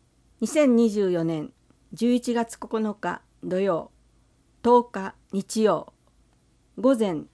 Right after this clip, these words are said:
十時から午後四時まで。十日は午後三時まで。イオンモール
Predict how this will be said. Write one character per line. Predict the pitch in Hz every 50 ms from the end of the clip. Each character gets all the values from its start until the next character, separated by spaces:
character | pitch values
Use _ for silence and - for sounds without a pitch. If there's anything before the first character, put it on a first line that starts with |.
| _ - -
十 | 180 170 226 240 254
時 | 240 226 233
か | - 233 226
ら | 208 208 196 180 - - _ _ _ _ _ - 214
午 | 196 202 247
後 | 233 226 208
四 | 175 170
時 | 165 180 202
ま | 190 175 165
で。 | - - - - _ _ _ _ _ _ _ _ _ _ _ _ _ _ _ _ _ _ _ _ -
十 | 247 262 277 277
日 | 277 262 240 226
は | 220 202 196 - - _ _ _ _ _ _ _ _ -
午 | 226 277
後 | 247 220
三 | 190 - 175 170 185 190
時 | 180 185
ま | 170 160
で。 | 151 - - - - _ _ _ _ _ _ _ _ _ _ _ _ _ _ _ _ _ _ _ _ _ _ _ _ _ _ _ _ _ _ _ _ _ _ _ -
イ | 202 220 262
オ | 285 294
ン | 285 269 269
モ | 254 240 226 208
ー | 185
ル | 160 160 156 143 -